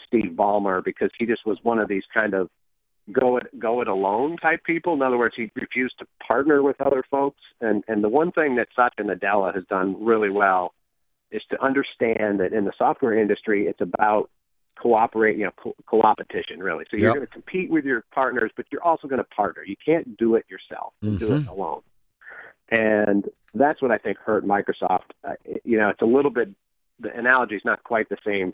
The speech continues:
Speaker 1: for Facebook and, and those kind of guys and Amazon. It's a, although,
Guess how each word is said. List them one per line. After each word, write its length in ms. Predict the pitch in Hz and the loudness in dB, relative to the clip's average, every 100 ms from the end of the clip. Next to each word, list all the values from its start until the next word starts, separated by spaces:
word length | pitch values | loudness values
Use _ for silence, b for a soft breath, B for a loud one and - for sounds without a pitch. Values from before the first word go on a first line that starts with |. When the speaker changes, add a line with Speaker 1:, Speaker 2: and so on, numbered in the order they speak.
| - | 0
Speaker 1:
for 300 | 98 92 - b b b _ _ - | 0 0 -4 b b b _ _ -4
Facebook 460 | 110 101 - 104 - | 0 0 0 0 0
and, 160 | 90 90 | -4 -2
and 200 | 101 98 | 0 0
those 140 | 98 - | 0 0
kind 180 | 95 | 0
of 80 | 90 | 0
guys 340 | 92 92 92 92 | 2 2 0 -2
and 100 | 92 | -2
Amazon. 440 | 98 92 95 90 | 0 0 0 0
It's 120 | 90 87 | -2 -2
a, 180 | 90 - - | -4 -4 0
although, 460 | 101 98 95 92 | 2 2 0 -2